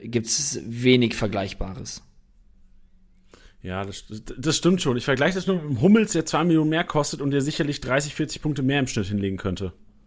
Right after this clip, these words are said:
Speaker 1: Das muss er erstmal in dieser Saison beweisen.
Speaker 2: Das stimmt, das stimmt. Aber im
Speaker 1: Und
Speaker 2: Grunde
Speaker 1: Lacroix
Speaker 2: ist er,
Speaker 1: hat's schon.
Speaker 2: ja. Ja, gebe ich dir recht, gebe ich dir recht. Ähm, ist mein Gefühl, ist mein, ist, ist mein Wolfsburg-Gefühl dieses Jahr. Deswegen, ich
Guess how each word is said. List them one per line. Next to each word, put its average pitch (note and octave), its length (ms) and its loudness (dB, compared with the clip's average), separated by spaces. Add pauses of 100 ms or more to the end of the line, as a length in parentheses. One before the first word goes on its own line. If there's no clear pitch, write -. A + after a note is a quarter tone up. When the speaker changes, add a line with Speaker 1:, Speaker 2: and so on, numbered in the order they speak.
(600)
Speaker 1:
Das A2+ 260 -6
muss C3 160 2
er C3+ 80 2
erstmal C#3+ 220 2
in C#3 40 2
dieser C3+ 180 2
Saison C3 220 2
beweisen. C3 380 6
Speaker 2:
Das C#3 140 4
stimmt, E3+ 300 0
das A2 120 -6
stimmt. A#2 180 -2
Aber B2 140 -2
im D#3+ 80 0
Speaker 1:
Und D3 60 -4
Speaker 2:
Grunde F3 140 4
Speaker 1:
Lacroix E3 320 6
Speaker 2:
ist C3+ 40 8
er, C#3+ 40 6
Speaker 1:
hat's D3 180 6
schon. G#2 180 2
Speaker 2:
ja. A#2+ 160 -2 (320)
Ja, E3 240 2
gebe C#3 200 -4
ich D#3 60 -10
dir D#3 80 -2
recht, C#3+ 220 -4
gebe D3+ 120 -6
ich D#3+ 60 -10
dir C#3+ 100 -4
recht. D3 300 -4
Ähm, A#2+ 300 -2 (480)
ist F#3 160 0
mein F3+ 260 2
Gefühl, F3 240 -2
ist C#3 120 -2
mein, F3 140 0
ist, D#3 160 -4
ist F3 240 2
mein G3 160 8
Wolfsburg-Gefühl C3 560 6
dieses G2+ 240 -4
Jahr. G2 140 -2
Deswegen, B2+ 300 -4
ich C3 160 -12